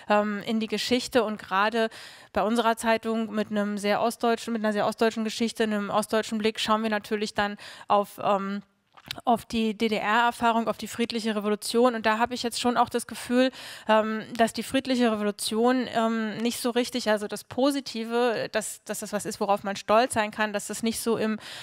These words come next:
im deutschen Bewusstsein verankert ist, ähm, im Osten wie im Westen, aus unterschiedlichen Gründen. Und ich habe auch das Gefühl, dass die westdeutsche Demokratiegeschichte eher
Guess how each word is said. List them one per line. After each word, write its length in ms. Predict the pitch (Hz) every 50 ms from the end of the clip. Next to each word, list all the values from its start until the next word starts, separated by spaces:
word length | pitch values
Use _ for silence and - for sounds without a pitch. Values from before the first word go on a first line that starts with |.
| - -
im 100 | 226 214
deutschen 340 | 214 208 214 208 - 233 214
Bewusstsein 600 | 208 202 196 220 220 - - - 220 214 220 214
verankert 680 | - 254 - - 226 254 320 320 - 220 208 208 -
ist, 320 | - - 214 214 - - - - - - - - -
ähm, 380 | 208 214 214 208 208 208 196 - - _ _ -
im 100 | 254 214
Osten 720 | 123 220 247 269 - - - 277 277 269 269 269 240 - _ -
wie 300 | 240 214 233 233 247 254
im 160 | - 240 240 220
Westen, 400 | 226 247 262 - - - 220 202
aus 180 | 208 214 202
unterschiedlichen 680 | 254 240 233 247 233 - 247 233 226 226 220 - 226 214
Gründen. 640 | - - 226 240 247 247 247 - - 196 - 196 196 - - - - - -
Und 100 | 214 202
ich 80 | - -
habe 160 | 220 - -
auch 80 | 233
das 160 | - 233 220 -
Gefühl, 380 | - - - - 240 240 240
dass 320 | 226 220 214 - - - _ _ _ _ _ _ _ _ -
die 140 | 220 196
westdeutsche 600 | 208 214 262 - - - - 269 269 277 - -
Demokratiegeschichte 1080 | 240 254 247 247 240 - 226 135 - 220 233 - - 240 226 247 - - 247 226 - -
eher 420 | - - - 226 226 240 240 247